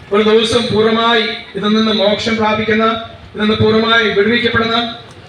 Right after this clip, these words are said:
സ്വാതന്ത്ര്യം പ്രാപിക്കുന്ന ഒരു അനുഭവമുണ്ട്. അത് യേശു ക്രിസ്തു രാജാതി രാജാവായി ഈ ഭൂമിയിൽ വരുമ്പോൾ, യേശു ക്രിസ്തു കർത്താതി കർത്താവായി ഭൂമിയിൽ വരുമ്പോൾ, അന്ന് സകല മുഴങ്കാലും യേശുവിന് മുമ്പാകെ മടങ്ങും.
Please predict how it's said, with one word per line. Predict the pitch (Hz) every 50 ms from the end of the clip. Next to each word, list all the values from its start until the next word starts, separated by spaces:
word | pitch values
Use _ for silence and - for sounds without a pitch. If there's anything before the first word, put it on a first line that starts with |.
| - - - - - - - - - - - - - -
സ്വാതന്ത്ര്യം | - 202 202 220 240 247 247 262 247 214
പ്രാപിക്കുന്ന | 220 220 220 220 - 233 226 226 220
ഒരു | 202 190
അനുഭവമുണ്ട്. | 196 208 208 233 233 226 220 220 226 226 233 240 - - - - - - - - - - -
അത് | - 202 208
യേശു | 208 202 214 226 226 220 - -
ക്രിസ്തു | 226 220 208 - 226 220
രാജാതി | 208 202 202 208 220 220 214 220
രാജാവായി | 214 208 208 202 220 214 214 214 214 214 208 202 208
ഈ | 202 196
ഭൂമിയിൽ | 196 196 202 202 202 208 196
വരുമ്പോൾ, | 185 185 190 - 185 180 170 170 - - - - - - - - - - - - - - - 196
യേശു | 214 220 214 -
ക്രിസ്തു | - 220 208 - 233
കർത്താതി | 220 220 226 - - 202 - - 208 220 220 220
കർത്താവായി | 220 220 208 208 220 220 220 220 220 220 214 196
ഭൂമിയിൽ | 180 202 208 208 214 214 196
വരുമ്പോൾ, | 190 190 196 196 196 185 185 190 180
അന്ന് | 190 214 220 233 226 220 220 - - - - - - - - -
സകല | 214 208 202 220 226
മുഴങ്കാലും | 220 208 202 208 220 226 233 240 240 233 240 233 220 220 220 - - - - - - - - - -
യേശുവിന് | - 208 220 214 - 214 214 208
മുമ്പാകെ | 208 208 208 214 214 214 214 202
മടങ്ങും. | 180 185 190 196 196 202 190 196 190 -